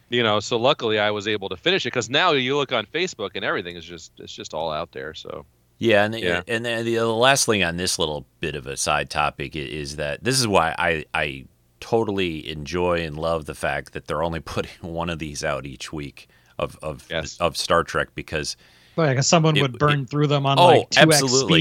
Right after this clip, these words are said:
Speaker 3: speed or
Speaker 2: I,
Speaker 3: something to
Speaker 2: I
Speaker 3: be,
Speaker 2: mean,
Speaker 3: like, the
Speaker 2: I,
Speaker 3: first
Speaker 2: I
Speaker 3: one
Speaker 2: would,
Speaker 3: done.
Speaker 2: even though I've
Speaker 3: <laughs>
Speaker 2: said a bunch of, you guys know, I mean, I've said a bunch of times, I, I just don't have the time, and I don't really like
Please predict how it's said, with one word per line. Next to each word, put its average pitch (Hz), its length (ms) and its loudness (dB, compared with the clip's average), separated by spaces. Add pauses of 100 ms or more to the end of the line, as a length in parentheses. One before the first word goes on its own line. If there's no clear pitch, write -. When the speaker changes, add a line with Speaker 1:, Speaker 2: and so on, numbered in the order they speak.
(140)
Speaker 3:
speed 151 60 6
or 160 60 6
Speaker 2:
I, 147 40 4
Speaker 3:
something 147 520 0
to 113 80 4
Speaker 2:
I - 20 4
Speaker 3:
be, 135 60 2
Speaker 2:
mean, 123 100 4
Speaker 3:
like, - 80 -2
the - 100 2
Speaker 2:
I, 123 80 8
Speaker 3:
first 165 160 4
Speaker 2:
I 131 120 10
Speaker 3:
one 160 160 6
Speaker 2:
would, 147 180 8
Speaker 3:
done. 131 80 2
Speaker 2:
even 135 200 0
though 123 140 4
I've 110 200 2
Speaker 3:
<laughs> - 100 2
Speaker 2:
said 117 140 6
a 107 60 0
bunch 110 260 2
of, 104 40 -8
you 107 80 0
guys 92 280 2
know, 87 280 -2
I 87 80 -4
mean, 90 160 -8
I've 87 140 -6
said 98 140 0
a 87 40 2
bunch 101 200 -2
of 95 80 -12
times, 82 280 -6
I, - 220 -4
I 92 140 -2
just 101 240 -4
don't 101 180 0
have 90 240 -4
the 80 120 -6
time, 92 380 -2
and 85 120 -4
I 85 40 -4
don't 101 240 -6
really 87 280 -4
like 80 240 -4